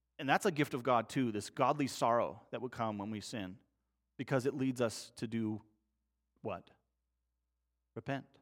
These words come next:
right? To repent, restore. Um, and, and here's the promise in the, in the next verse, verse nine. "If we confess our sins, he is faithful and just to forgive us our sins and to cleanse us from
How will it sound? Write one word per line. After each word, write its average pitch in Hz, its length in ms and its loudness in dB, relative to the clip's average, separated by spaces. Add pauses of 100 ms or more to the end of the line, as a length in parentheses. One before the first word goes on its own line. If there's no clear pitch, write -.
(480)
right? 127 180 -10 (340)
To 123 60 -14
repent, 123 380 -4 (380)
restore. 120 640 2 (400)
Um, 104 560 -6
and, 120 160 -6
and 117 160 -6
here's 170 180 2
the - 60 2
promise 135 420 4
in 131 160 -4
the, 113 120 0
in 117 100 -2
the 120 80 0
next 131 180 4
verse, 98 200 0
verse 123 260 0
nine. 101 320 -4 (880)
"If 151 200 4
we 170 120 8
confess 180 540 4
our 135 180 6
sins, 123 460 -4 (220)
he 160 140 0
is 139 140 0
faithful 165 580 4
and 123 160 -2
just 135 280 4
to 135 80 -2
forgive 135 420 2
us 160 180 4
our 113 160 -2
sins 95 460 -8 (220)
and 131 120 -4
to 131 60 -6
cleanse 156 380 2
us 143 180 4
from 117 260 0